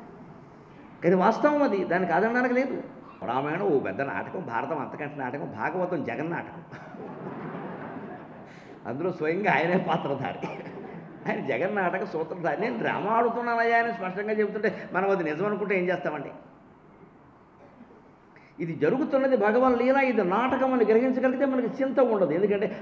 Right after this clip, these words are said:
హరిశ్చంద్ర నాటకంలో లోహితాసుడు పోయి చంద్రమతి ఏడుస్తూ ఉంటే పద్యం బాగా పాడిందని వంద రూపాయలు ఇచ్చి రెండోసారి పాడమంటాడు. బుద్ధి ఉందా వీడికి? కొడుకు పోయి ఆవిడ ఏడుస్తుంటే వంద ఇచ్చి మళ్ళీ పాడమంటావా? అదే లోకంలో ఎవరైనా ప్రమాదంలో కొడుకు చనిపోతే నువ్వు అక్కడికి వెళ్ళి,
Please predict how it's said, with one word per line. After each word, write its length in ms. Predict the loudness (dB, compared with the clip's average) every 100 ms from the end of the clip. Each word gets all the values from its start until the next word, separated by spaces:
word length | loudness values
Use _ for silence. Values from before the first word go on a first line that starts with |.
| 0
హరిశ్చంద్ర 520 | 2 4 4 4 4
నాటకంలో 720 | 4 4 2 0 2 4 2 0 0
లోహితాసుడు 680 | 4 6 6 6 4 6 4
పోయి 400 | 4 2 2 0
చంద్రమతి 720 | 0 0 2 0 0 6 8
ఏడుస్తూ 360 | 8 4 0 0
ఉంటే 680 | 0 0 0 2 0 -2 -8 -2
పద్యం 340 | 0 2 4 6
బాగా 260 | 6 6
పాడిందని 440 | 6 6 6 4 4
వంద 160 | 4
రూపాయలు 320 | 4 4 2
ఇచ్చి 160 | 2 4
రెండోసారి 400 | 4 4 4 4
పాడమంటాడు. 460 | 4 2 0 0 0
బుద్ధి 240 | -2 0
ఉందా 140 | 2
వీడికి? 380 | 2 2 0 -6 -10 -16 -16 -12 -12 -10 -10 -10 -10 -12 -12 -10 0
కొడుకు 260 | 0 2 4
పోయి 200 | 8 8
ఆవిడ 180 | 6
ఏడుస్తుంటే 340 | 4 2 0 2
వంద 220 | 2 -2
ఇచ్చి 160 | -4 -2
మళ్ళీ 180 | -2
పాడమంటావా? 420 | 0 -2 -4 -8 -10 -14 -18 -20 -18 -18 -18 -16 -16 -14 -2
అదే 160 | 4 4
లోకంలో 500 | 6 4 6 6 6
ఎవరైనా 400 | 6 6 4 2
ప్రమాదంలో 580 | 2 2 2 2 2 4
కొడుకు 240 | 4 4
చనిపోతే 440 | 2 2 2 2
నువ్వు 160 | 2 2
అక్కడికి 280 | 2 0 2
వెళ్ళి, 480 | 4 6 6 4